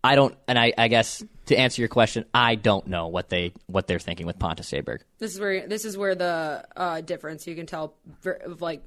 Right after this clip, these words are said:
Speaker 2: someone who's played in someone and, and more media centric. I have barely noticed him, so I don't have an opinion because y-, I notice you either, either because you're playing well or you're not playing well.
Speaker 1: Right.
Speaker 2: So he's not really doing either.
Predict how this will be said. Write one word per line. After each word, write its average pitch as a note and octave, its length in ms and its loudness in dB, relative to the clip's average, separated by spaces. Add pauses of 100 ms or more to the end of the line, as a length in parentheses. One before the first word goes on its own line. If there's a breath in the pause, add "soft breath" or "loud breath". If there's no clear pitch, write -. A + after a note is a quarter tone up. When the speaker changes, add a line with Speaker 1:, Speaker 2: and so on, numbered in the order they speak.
Speaker 2:
someone F3+ 300 -8
who's E3+ 240 -8
played E3 260 -8
in E3+ 100 -8
someone F3+ 360 -6
and, F3+ 280 -10 (180)
and F#3+ 300 -4
more F#3 180 -2
media F3+ 340 2
centric. D#3+ 380 -6 (680 loud breath)
I B3 200 6
have D#4+ 300 6
barely G#3+ 380 6
noticed G3 420 0
him, D4+ 200 4
so C4 280 4
I G3 200 2
don't A#3 120 2
have B3+ 160 2
an G#3 80 0
opinion B3 640 0 (1040 soft breath)
because A3 680 4 (160)
y-, A#3+ 140 2
I G#3+ 160 4
notice A#3+ 380 2
you A#3+ 160 0
either, A3+ 360 0
either G#3+ 260 2
because G3+ 300 0
you're G3+ 120 2
playing G3 340 -2
well C4 220 4
or B3+ 60 4
you're G#3+ 100 6
not G#3+ 260 4
playing D3+ 300 -4
well. G#2 220 -8
Speaker 1:
Right. F#2+ 240 4 (320 soft breath)
Speaker 2:
So A#3 800 4
he's A3+ 260 -2
not B3 220 6
really A#3 260 4
doing A3+ 420 0
either. G#3+ 640 2